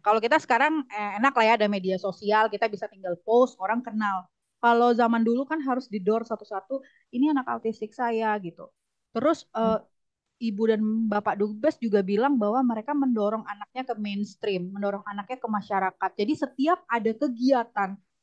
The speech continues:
Speaker 1: eh, kedutaan besar di negara manapun, mereka ikut menghadirkan anak autistiknya. Ih, itu keren
Speaker 2: Mhm.
Speaker 1: banget sih. Maksudnya, itu di ma-, itu anaknya udah dua puluh tiga tahun ya, Missis.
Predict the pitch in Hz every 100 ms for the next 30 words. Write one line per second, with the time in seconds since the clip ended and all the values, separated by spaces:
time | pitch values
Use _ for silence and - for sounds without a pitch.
0 | _ _ - 208 202 202 196 247 226 247
1 | 240 226 220 220 233 220 226 214 208 208
2 | 202 202 202 196 190 _ 302 349 _ _
3 | _ _ - 214 226 214 285 330 - _
4 | _ 247 349 269 254 226 202 202 196 196
5 | 190 190 190 - 185 - 170 - _ _
6 | _ _ _ 339 262 240 240 208 214 196
7 | 185 185 190 - 202 202 190 208 240 254
8 | - _ - 254 330 302 277 262 277 349
9 | 311 349 262 254 247 240 226 240 285 262
10 | 202 185 269